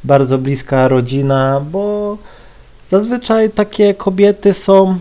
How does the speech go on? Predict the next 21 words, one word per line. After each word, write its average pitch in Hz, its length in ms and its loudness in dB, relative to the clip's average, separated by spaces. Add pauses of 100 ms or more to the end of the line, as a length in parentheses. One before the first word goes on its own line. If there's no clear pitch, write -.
szykanowane, 180 1040 0
one 185 240 0
są 196 460 -4
znienawidzone 190 1400 0
przez 180 560 -2
rówieśniczki, 165 880 0
koleżanki, 151 840 0
dlatego 247 540 0
że 247 120 -2
są 240 360 0
naturalnie 233 920 2 (540)
piękne. 135 520 2 (1600)
I 196 140 0
kobiety 226 440 2
są 226 180 -2
jak 220 140 -2
takie 220 500 2
kocice, 214 800 -2
no, 165 80 -4
nienawidzą 190 720 2
się. 104 180 -12